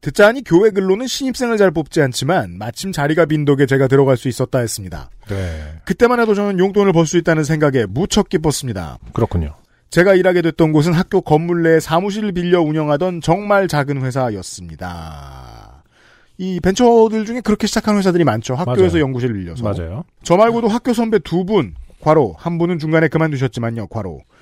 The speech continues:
Speaker 1: 와 함께 일을 하게 됐지요. 사장님은 저희들 앞에서 본인의 사업 얘기나 인생 얘기 등을 곧잘 들어놓곤 하셨는데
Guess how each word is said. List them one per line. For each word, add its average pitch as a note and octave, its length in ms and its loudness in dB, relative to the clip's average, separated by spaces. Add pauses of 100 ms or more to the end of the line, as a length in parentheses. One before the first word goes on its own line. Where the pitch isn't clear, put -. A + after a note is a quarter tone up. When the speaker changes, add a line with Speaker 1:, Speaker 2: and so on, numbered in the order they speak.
(160)
Speaker 1:
와 F3 140 4
함께 F3 280 0
일을 D#3+ 240 2
하게 D3 160 0
됐지요. C3 540 -2 (340)
사장님은 E3+ 520 0
저희들 D3+ 260 2
앞에서 C#3 340 0
본인의 F3 420 0
사업 F3+ 300 0
얘기나 E3 240 0
인생 E3 380 -2
얘기 D3 160 -4
등을 D3 260 -2
곧잘 F#3+ 420 0
들어놓곤 F3 420 -2
하셨는데 C3+ 580 -4